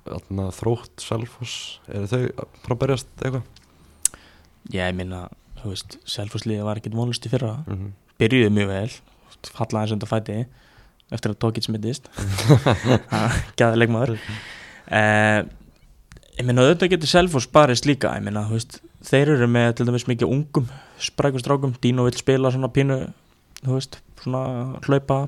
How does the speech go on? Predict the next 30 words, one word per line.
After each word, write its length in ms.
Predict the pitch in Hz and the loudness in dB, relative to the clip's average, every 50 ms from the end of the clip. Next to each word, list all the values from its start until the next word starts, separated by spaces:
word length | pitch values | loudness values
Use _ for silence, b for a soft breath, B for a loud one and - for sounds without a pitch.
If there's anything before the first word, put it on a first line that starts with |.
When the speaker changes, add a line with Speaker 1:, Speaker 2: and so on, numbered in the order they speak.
| - | -2
Speaker 2:
power, 300 | - 135 135 139 139 135 | 0 2 4 4 2 0
fótbolta. 500 | 135 - - 139 135 143 135 - 139 123 - B B B B B B B | 2 2 2 2 4 2 0 0 -2 -4 -4 B B B B B B B
Speaker 1:
Mhm. 200 | 110 98 98 95 | -12 -12 -12 -10
Speaker 2:
Þú 100 | - - | -8 -6
veist, 120 | 110 - | -4 -2
þá 80 | 113 110 | 0 2
hentar 380 | 123 127 123 - - - 139 | 0 0 -2 -2 2 4 4
honum 220 | 131 131 127 127 127 | 4 4 4 2 2
að 40 | 127 | 2
vera 180 | 135 135 127 | 2 2 2
með 160 | 131 127 120 123 | 0 -2 -2 0
gauðra 220 | - 131 131 123 | 0 0 0 0
sem 100 | 120 135 131 | -2 -4 -2
að 60 | 131 135 | -2 0
nenna 140 | 139 139 131 | 0 0 2
hlaupa 180 | 131 139 135 139 | 2 2 2 2
í 60 | 131 | 0
kringum 240 | - 135 135 131 123 | 0 0 0 0 2
Gary 160 | 139 135 139 | 2 2 2
Martin 360 | 139 139 135 - 139 135 135 | 2 0 0 0 -2 -2 -2
og, 180 | 131 131 131 - | -2 -4 -4 -4
og 140 | 131 123 127 | -4 -4 -2
Gonsi 300 | - 139 139 - - 139 | -2 -2 0 0 -2 -2
til 120 | 135 139 | -2 -2
þess 80 | 127 139 | -2 0
að 80 | 135 143 | 2 2
hlaupa 160 | 143 143 143 | 2 2 2
bak 140 | 135 143 143 | 2 2 2
við 140 | 143 143 147 | 2 2 2
línuna. 220 | 147 147 143 135 | 0 0 -2 -4